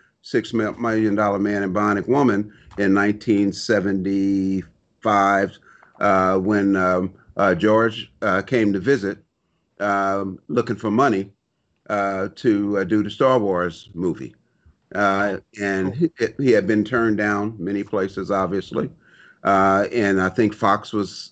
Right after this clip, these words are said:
Speaker 1: had the distribution, Twentieth Century Fox. Uh, and, um, we, um, uh, Bernie Loomis was our, our president at that time. And
Speaker 2: Mm-hmm.
Speaker 1: Bernie Loomis, I remember him calling, uh,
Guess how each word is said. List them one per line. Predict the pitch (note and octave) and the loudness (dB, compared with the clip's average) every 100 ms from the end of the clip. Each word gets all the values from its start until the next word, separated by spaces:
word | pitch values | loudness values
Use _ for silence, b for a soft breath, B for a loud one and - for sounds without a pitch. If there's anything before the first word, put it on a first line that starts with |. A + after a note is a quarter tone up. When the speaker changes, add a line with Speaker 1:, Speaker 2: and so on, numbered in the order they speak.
| - | -10
Speaker 1:
had | G#2+ A2 G2 | -2 0 0
the | F#2 | 0
distribution, | G2+ - - G2+ F2 - - | -6 -6 -6 -4 -4 -8 -4
Twentieth | A2+ G2 F#2+ | 0 0 -2
Century | G2 E2 | -4 -4
Fox. | D#2+ G2 F2+ - - _ _ b b b b - | -4 -2 -2 -4 -20 _ _ b b b b 0
Uh, | G2+ G2 G2 G#2 | 4 4 4 2
and, | A#2+ G#2+ G#2 G2+ G2 | 0 2 2 2 2
um, | G2 G2 G2 G#2 b b _ | 2 0 -2 -6 b b _
we, | - A2+ A#2 A#2 A2+ | 2 4 6 4 4
um, | G#2 G2+ G2+ - | 2 0 -2 -4
uh, | A2 F#2 | -2 -2
Bernie | F#2 B2+ C3 | 2 2 4
Loomis | A2 C#3+ B2+ G#2+ G#2+ | 2 2 2 0 -4
was | G2+ F#2+ | -4 -2
our, | F#2+ F#2+ - - | -4 -6 -10 -8
our | G2 | -8
president | - G3 A2 G2 D2 E2 | -2 -2 0 -4 -6 -8
at | E2+ | -8
that | F2 - | -10 -8
time. | E2 D2 B1+ _ b b b G#2 | -10 -10 -14 _ b b b -4
And | F#2+ | 0
Speaker 2:
Mm-hmm. | F#2 | 2
Speaker 1:
Bernie | A2+ A#2 A2 | 2 0 0
Loomis, | A2+ A2+ A2+ A2 | 0 2 0 0
I | G2 | 0
remember | F#2+ A2 G#2+ | 2 2 2
him | A2+ G#2+ | 0 -2
calling, | A2 G#2 A2 A2 G#2+ G#2+ B B B | -2 0 2 2 0 -4 B B B
uh, | G2 G2+ G2+ G2+ | 0 2 2 2